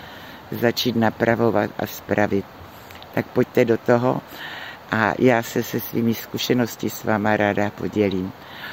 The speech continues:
Ahoj a pěkný den všem. A pokud si myslíte, že by to video někomu mohlo pomoci,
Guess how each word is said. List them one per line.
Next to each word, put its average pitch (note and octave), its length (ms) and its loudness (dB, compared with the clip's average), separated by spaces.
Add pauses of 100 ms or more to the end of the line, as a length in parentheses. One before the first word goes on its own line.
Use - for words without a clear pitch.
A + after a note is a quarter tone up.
(320)
Ahoj A#2 540 2 (100)
a G#2+ 80 2
pěkný B2 500 4
den A#2 220 4
všem. F#2+ 380 -2 (640)
A G#2 240 2 (680)
pokud - 300 0
si - 120 2
myslíte, B2+ 520 2
že A#2+ 120 2
by A2+ 120 2
to A#2 180 0
video A2+ 360 2
někomu G#2 480 0
mohlo G2 320 2
pomoci, D3 580 0